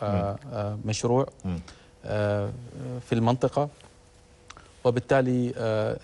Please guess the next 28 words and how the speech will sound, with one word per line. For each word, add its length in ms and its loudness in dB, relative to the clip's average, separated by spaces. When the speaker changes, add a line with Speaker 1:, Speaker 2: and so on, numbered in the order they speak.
Speaker 1:
احنا 120 -2
نرى 260 4
جسور 540 -2
ك-، 380 0
ك-، 400 -4
ك-، 300 -4
يعني 360 -6
فكرة 560 2
أو 200 -6
Speaker 2:
نعم. 200 0
Speaker 1:
كمشروع 580 4
يساعدنا، 640 0
آه، 20 -10
Speaker 2:
سآتي 420 4
فيما 160 0
Speaker 1:
نعم. 120 2
Speaker 2:
يتعلق 380 2
بالمسؤولية 720 -2
الاجتماعية 840 0
في 340 0
Speaker 1:
نعم. 100 -8
Speaker 2:
سياق 420 0
هذا 120 2
Speaker 1:
نعم. 80 0
Speaker 2:
ال-، 100 -2
ال-، 180 -2
المحور. 540 2
Speaker 1:
نعم. 180 -6